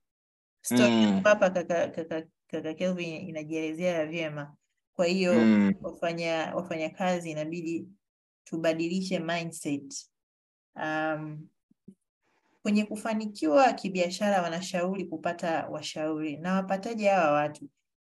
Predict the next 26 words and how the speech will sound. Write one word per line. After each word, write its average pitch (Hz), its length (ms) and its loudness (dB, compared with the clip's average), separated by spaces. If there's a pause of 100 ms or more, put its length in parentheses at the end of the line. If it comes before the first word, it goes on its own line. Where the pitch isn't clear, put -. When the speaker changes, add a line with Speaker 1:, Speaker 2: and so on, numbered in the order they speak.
(120)
Speaker 1:
Na 165 480 -2
je, 185 720 0
uh, 160 600 0 (720)
nawezaje 190 480 4
kumapproach 190 760 -2
huyu 180 260 0
mentor? 160 460 -4
Na, 165 160 -4
nampataje 196 640 2
huyu 170 160 -4
mentor? 147 400 -8 (1300)
Speaker 2:
Ah, 120 340 4
kwanza 175 240 4
mentors 180 400 0
ambao 135 240 2
naweza 123 280 0
nika-, 101 680 -2 (480)
nikashauri, 117 840 4 (300)
kuna 117 200 2
mentors, 139 260 0
tunaweza 120 400 4
tukasema 127 300 -4
kama 113 280 2
wa 104 100 2
aina 110 240 4
mbili. 104 500 2